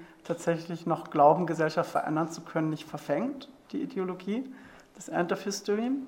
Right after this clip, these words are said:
Ähm, der Grad, in dem die verfängt, ist das Problem,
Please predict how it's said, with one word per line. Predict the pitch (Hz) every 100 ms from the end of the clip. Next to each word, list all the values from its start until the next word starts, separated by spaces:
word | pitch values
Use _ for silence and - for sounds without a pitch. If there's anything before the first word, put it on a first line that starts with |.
| - - - - - -
Ähm, | 156 156 156 156 160 160 - - - - - - - - - - - - - - - _ _ _ _ - - - -
der | 156
Grad, | - 151 185
in | 185 160
dem | 156 202
die | 247
verfängt, | 254 - 214 - 214 226 -
ist | 185 -
das | 180
Problem, | - - 165 156 170 190 202